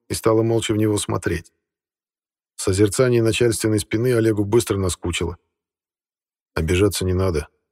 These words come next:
Ничего особенного я не сказал». «Да прав ты», — глухо ответила женщина. «Только на К П сидеть, глазами хлопать тоже не хочется».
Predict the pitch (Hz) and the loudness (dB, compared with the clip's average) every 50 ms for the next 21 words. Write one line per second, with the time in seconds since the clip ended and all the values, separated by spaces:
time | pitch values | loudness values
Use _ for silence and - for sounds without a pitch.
0 | _ _ _ _ _ - - 90 - - 110 110 104 - - 110 104 107 104 101 | _ _ _ _ _ -8 -6 -2 2 4 4 4 4 4 2 2 2 2 2 2
1 | 95 98 98 95 92 87 - 90 90 85 92 92 85 _ _ _ _ _ _ _ | 2 2 0 0 -2 -2 0 0 0 0 -2 -4 -6 _ _ _ _ _ _ _
2 | _ _ _ _ _ _ _ _ _ _ _ _ _ - 131 156 160 - 143 143 | _ _ _ _ _ _ _ _ _ _ _ _ _ -2 -2 0 0 0 0 0
3 | 147 139 123 - - - 104 101 - _ _ _ _ _ _ _ _ _ _ _ | 2 0 -2 -4 -6 -8 -10 -10 -12 _ _ _ _ _ _ _ _ _ _ _
4 | _ - - 90 90 87 85 - 90 85 - 92 90 - - 92 92 87 90 90 | _ -10 -6 -4 -4 -4 -4 -4 -4 -4 -2 -2 -4 -2 -2 -4 -2 -2 -2 -2
5 | 87 - - - 90 82 - _ _ _ _ _ _ _ _ - 175 165 160 - | -2 -4 -6 -8 -10 -12 -14 _ _ _ _ _ _ _ _ 2 2 2 4 4
6 | 160 156 165 160 - 165 160 - 196 196 180 160 - 156 127 143 170 175 160 143 | 4 4 4 2 2 0 2 4 4 2 4 2 0 -2 2 2 2 2 2 2
7 | 147 156 156 156 190 190 180 165 - 151 139 120 - 117 - - 160 156 175 175 | 2 2 4 4 2 2 0 0 0 -2 -2 -2 -4 -4 0 2 4 6 6 4
8 | 175 165 - 165 135 - - 107 - - - | 4 4 4 2 2 2 0 -6 -8 -10 -12